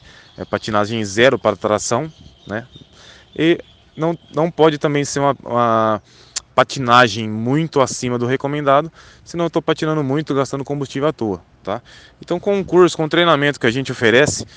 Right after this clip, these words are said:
a gente consegue equilibrar seu trator, relação de lastragem, relação de avanço, relação de patinagem, e em alguns casos, né, depende de caso a caso, mas em alguns casos conseguimos até, é, a economia de quatro litros por hora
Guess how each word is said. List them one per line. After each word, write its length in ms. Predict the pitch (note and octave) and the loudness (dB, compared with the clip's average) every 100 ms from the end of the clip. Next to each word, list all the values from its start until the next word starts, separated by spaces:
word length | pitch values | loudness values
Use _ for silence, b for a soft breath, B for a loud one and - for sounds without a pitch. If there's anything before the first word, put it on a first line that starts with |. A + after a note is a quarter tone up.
| B B | B B
a 60 | A2 | -14
gente 100 | - | -4
consegue 440 | C#3 - C#3 C#3 | -4 2 2 2
equilibrar 480 | E3+ G3+ F3+ C3+ D3 | 0 0 0 4 4
seu 160 | - | 2
trator, 480 | B2+ A#2+ A2 A2+ C3+ - b b b | 0 0 0 -2 -2 -6 b b b
relação 400 | - B2+ B2+ C#3 | -4 0 0 0
de 80 | C3+ | 0
lastragem, 640 | C3 A#2+ - B2+ C3 C3+ | 2 2 4 6 6 4
relação 400 | C3 B2 A#2+ C3 | 0 0 0 -2
de 80 | B2 | 2
avanço, 480 | G#2+ G2+ A2+ C3+ B2+ | 2 2 -2 -2 -2
relação 340 | A#2+ A#2 A#2+ | 0 0 -2
de 80 | A2 | -6
patinagem, 640 | - A#2+ C#3+ B2 C3+ D#3 - b b b - | -4 -4 0 2 0 -4 -14 b b b -4
e 80 | |
em 40 | E3 | 0
alguns 360 | F#3 F3+ F3+ | 0 0 -2
casos, 640 | - D3 E3+ C#3+ G2+ F#2 - _ | 2 6 8 6 -2 -16 -18 _
né, 140 | - A2 | -8 -2
depende 400 | A2+ - B2 B2 | -2 2 0 0
de 100 | A#2 | -4
caso 260 | A2+ G#2+ | 0 2
a 60 | C#3 | 2
caso, 420 | - C#3 F3 F#3 - b b | 4 4 4 0 -14 b b
mas 160 | - D#3+ | -6 -2
em 60 | E3+ | 0
alguns 300 | E3 E3 - | 0 -2 2
casos 340 | C3+ D3 D3 | 4 4 2
conseguimos 600 | - D3 D3 C3 C#3 C3 | -4 -4 -4 -2 -2 2
até, 400 | C3+ - A#2 C#3+ - - B B B | 2 4 4 4 0 -20 B B B
é, 120 | - A2 | -2 0
a 40 | |
economia 440 | G#2+ C3+ C3 C3 | 0 0 2 2
de 120 | C3 B2+ | 2 0
quatro 480 | C#3+ E3+ - F#3 | 6 6 6 2
litros 540 | F3+ D3 E3+ - E3+ E3 | 2 2 0 0 -2 -2
por 340 | - D#3+ F#3 | 0 4 8
hora 460 | D#3+ D3+ D#3+ E3+ | 8 8 8 4